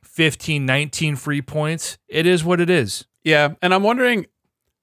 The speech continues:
Speaker 2: I think it would be interesting that we, if we could add some, uh, some, like, side stuff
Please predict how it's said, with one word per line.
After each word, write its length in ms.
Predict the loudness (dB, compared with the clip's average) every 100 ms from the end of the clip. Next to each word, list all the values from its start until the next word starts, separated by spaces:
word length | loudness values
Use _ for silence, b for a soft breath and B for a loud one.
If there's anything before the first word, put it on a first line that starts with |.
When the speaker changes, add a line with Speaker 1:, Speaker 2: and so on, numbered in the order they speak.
| -2
Speaker 2:
I 80 | 0
think 200 | 2 2
it 20 |
would 60 | 0
be 160 | -2
interesting 500 | -4 -4 -6 -4 -4
that 100 | -4
we, 100 | -6 -8
if 160 | -8
we 140 | -6 -4
could 180 | -4 -2
add 480 | 0 2 0 -4 -10 _
some, 440 | -4 -2 0 -2
uh, 320 | -2 -2 -4 -6 _ _ _
some, 140 | -8 -4
like, 180 | -4 -2
side 440 | 2 2 2 -2
stuff 500 | -4 0 0 -2